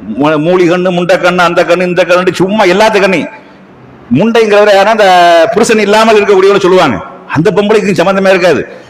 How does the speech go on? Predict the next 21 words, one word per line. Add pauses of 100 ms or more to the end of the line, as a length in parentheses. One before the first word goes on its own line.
(280)
எதிர்த்த
வீட்டுல
ஒரு
பொம்பளை
வந்து
அந்த
பொம்பளை
சும்மா
வேணாலும்
திட்டுறது. (1080)
மூலின்னா
அந்த
காது
இல்லாம
இருக்கிறவங்க
சொல்லுவாங்க,
அப்படி
சில
பேர்
இருந்திருப்பாங்க
போல,